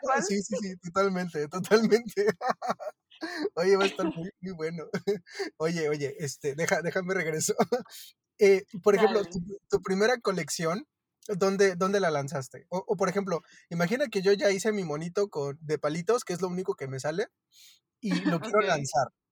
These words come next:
Speaker 1: Así, bueno, que yo ya hice mi esfuerzo, me quemé mi, mi, mi neuronita de creatividad.
Speaker 2: Ujú.
Speaker 1: ¿Dónde, dónde lo lanzaría?
Speaker 2: Pues mira, <clears throat> cuando yo entré al,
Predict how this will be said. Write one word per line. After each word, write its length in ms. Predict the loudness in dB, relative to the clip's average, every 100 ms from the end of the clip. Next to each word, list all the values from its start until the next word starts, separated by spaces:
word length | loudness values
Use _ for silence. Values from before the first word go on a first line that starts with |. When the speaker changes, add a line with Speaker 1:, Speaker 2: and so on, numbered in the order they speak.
| _
Speaker 1:
Así, 220 | -10 -8
bueno, 280 | -6 -6 -6
que 200 | -6 -6
yo 240 | -4 -4
ya 360 | -2 0 0 0 -4 _ _ _
hice 360 | -6 4 4 4
mi 180 | 0 -4
esfuerzo, 640 | -2 0 0 2 0 0
me 180 | -4 -8
quemé 280 | -8 -8 -8
mi, 260 | -6 -8 -10
mi, 200 | -12 -10
mi 220 | -10 -8
neuronita 580 | -4 -2 -2 -4 -4 -6
de 100 | -4
creatividad. 540 | -8 -10 -8 -2 -2 -2 _ _ _ _ _ _ _ _ _
Speaker 2:
Ujú. 300 | -12 -10 -4
Speaker 1:
¿Dónde, 480 | -2 0 -2 -2 -6 _ _ _ _
dónde 340 | -6 -2 2 2
lo 120 | 2
lanzaría? 480 | 0 -2 -6 -8 -10 _ _ _ _
Speaker 2:
Pues 240 | 4 4 0
mira, 460 | -2 -2 -2 -6 _ -10
<clears throat> 440 | -8 -8 -12 -4
cuando 240 | -2 0 -2
yo 140 | -4
entré 600 | -6 -4 -2 -2 -4 -8 -4
al, 480 | -2 -2 -6 -12